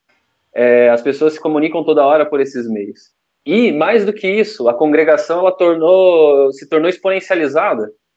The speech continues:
Porque antes você fazia o outdoor, ou você colocava alguma coisa na T V e você atacava um número específico de pessoas. E agora não, agora eu digo assim: "Vitor, eu gosto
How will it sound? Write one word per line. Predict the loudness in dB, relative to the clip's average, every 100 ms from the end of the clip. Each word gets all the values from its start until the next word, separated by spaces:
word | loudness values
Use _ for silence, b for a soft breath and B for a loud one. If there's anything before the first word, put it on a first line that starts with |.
| _ _ _ -4
Porque | 0 2
antes | 2 0 -2
você | -2 0
fazia | 0 0 2
o |
outdoor, | 4 2 -2 -2 2 2 -2 -12 _ _ _ _
ou | 0 0
você | 0 0
colocava | 0 2 -2
alguma | -2 -4
coisa | -6 -6
na |
T | -4 -2
V | 0 0
e |
você | -2 -6
atacava | -4 -2 -2 -2
um |
número | -4 -4
específico | -6 -8 -10 -8 -12 -10
de | -12
pessoas. | -4 -4 0 0 2 2
E | 2
agora | 2 2
não, | 0 0 0
agora | 2 2
eu | 2
digo | 0
assim: | -4 -6 -12 -12 _ _ _ _ 0
"Vitor, | 0 2 2
eu | 2 2
gosto | 2 0 -2 -6 -6